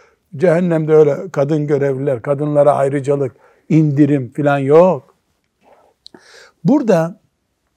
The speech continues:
<clears throat> bu hadisi şerifi okurken hoca efendilerin ihmal etmemesi gereken çok önemli bir şey var.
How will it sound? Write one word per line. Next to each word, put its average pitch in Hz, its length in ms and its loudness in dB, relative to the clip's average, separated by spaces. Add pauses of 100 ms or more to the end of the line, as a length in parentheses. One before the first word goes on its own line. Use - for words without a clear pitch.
<clears throat> - 1400 -10
bu 208 140 4
hadisi 196 460 -4
şerifi 170 480 -6
okurken 143 640 -6 (360)
hoca 131 240 -4
efendilerin 135 720 -8
ihmal 123 400 -8
etmemesi 131 640 -8
gereken 117 580 -10 (1160)
çok 190 260 -8
önemli 107 440 -12
bir 90 40 -18
şey 110 300 -20
var. - 260 -20